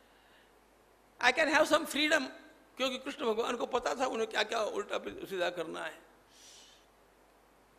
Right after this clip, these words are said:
बलराम जी महाराज चले गए तीर्थ यात्रा में, और तीर्थ यात्रा में जब वे नैमिषारण्य में आए, प्रसंग आप लोगों को शायद पता ही होगा, कथा सुनी है आपने।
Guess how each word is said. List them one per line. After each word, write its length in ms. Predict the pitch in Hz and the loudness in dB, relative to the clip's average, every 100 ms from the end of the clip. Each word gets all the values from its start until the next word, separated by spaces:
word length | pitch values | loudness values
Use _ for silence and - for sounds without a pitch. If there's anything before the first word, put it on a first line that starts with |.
| _ _ - - _ - | _ _ -20 -20 _ -2
बलराम 340 | 208 214 208 | 2 4 2
जी 100 | 196 | 2
महाराज 380 | 185 175 170 165 | 0 2 4 2
चले 300 | 165 196 214 | 0 0 2
गए 140 | 214 214 | 0 -2
तीर्थ 280 | 220 214 | -4 -4
यात्रा 360 | 214 208 208 196 | -2 -2 -2 -4
में, 160 | 214 - - - - - - - - - - _ _ - - - - - - - | -4 -14 -20 -20 -20 -20 -20 -20 -20 -20 -20 _ _ -20 -20 -20 -20 -20 -20 0
और 80 | 233 | 2
तीर्थ 480 | 220 - 330 440 - | 2 2 4 4 4
यात्रा 400 | 320 214 214 208 | 2 2 2 2
में 140 | 214 | 2
जब 140 | 208 185 | 0 0
वे 140 | 185 | 0
नैमिषारण्य 680 | 160 165 254 - 190 151 143 | 0 -2 -2 -2 -2 -2 -4
में 180 | 143 139 | -4 -4
आए, 400 | 135 139 175 - - - - - - - - _ - _ _ _ _ _ _ _ _ _ _ _ _ _ _ _ _ _ _ - | -4 -4 -6 -10 -20 -20 -20 -20 -20 -20 -20 _ -20 _ _ _ _ _ _ _ _ _ _ _ _ _ _ _ _ _ _ -8
प्रसंग 340 | 160 233 220 | -2 0 2
आप 160 | 196 208 | 0 0
लोगों 220 | 190 190 | -2 -2
को 140 | 185 | -2
शायद 280 | 170 160 151 | -2 -4 -4
पता 200 | 143 - | -4 0
ही 120 | 170 190 | 0 0
होगा, 440 | 147 147 160 165 - - - _ - 151 | -6 -8 -8 -10 -16 -20 -20 _ -10 -8
कथा 240 | - 143 | -4 -4
सुनी 320 | - 147 190 | -6 -8 -6
है 120 | 185 160 | -6 -8
आपने। 400 | - 139 135 | -10 -14 -14